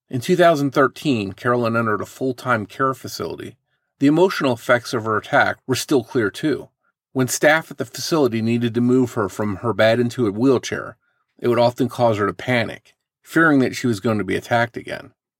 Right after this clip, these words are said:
She also refused to look out the window, afraid of what or who she might see outside.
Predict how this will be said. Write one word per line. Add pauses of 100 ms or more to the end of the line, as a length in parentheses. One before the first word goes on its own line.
(160)
She
also
refused
to
look
out
the
window, (380)
afraid
of
what
or
who
she
might
see
outside.